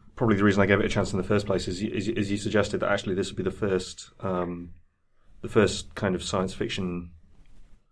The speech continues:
work, as it were, that was, was set prior to the time it was written. Um, I mean, what is it that you find interesting about that possibility?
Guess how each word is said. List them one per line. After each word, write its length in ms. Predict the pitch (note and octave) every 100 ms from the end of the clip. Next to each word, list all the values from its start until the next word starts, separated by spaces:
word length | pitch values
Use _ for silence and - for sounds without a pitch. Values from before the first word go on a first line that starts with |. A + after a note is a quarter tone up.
| _ - - G#2+
work, 460 | G2 G2 F#2+ F#2
as 80 | F2
it 80 | G2
were, 240 | G#2 F#2
that 140 | F2+ -
was, 320 | G2+ - - - - - - -
was 120 | A#2
set 360 | - G2 - - - - _ _
prior 460 | - A2+ G2+ F2+ F2+
to 160 | -
the 80 | F2
time 240 | - G2+
it 80 | F#2
was 140 | G2+ F#2
written. 360 | G2+ G2+ - G#2+ - - _ - - _ _ -
Um, 360 | G2+ F#2+ G2+ - -
I 60 | G#2+
mean, 100 | A2
what 160 | A#2+ A#2+
is 80 |
it 60 | A#2
that 60 | G#2+
you 100 | G2+
find 260 | G2+ F#2+ F#2+ - _ _ _ -
interesting 460 | G#2 G2+ F#2 -
about 180 | F2 G2
that 160 | F#2+ -
possibility? 460 | F#2 - G2+ G2+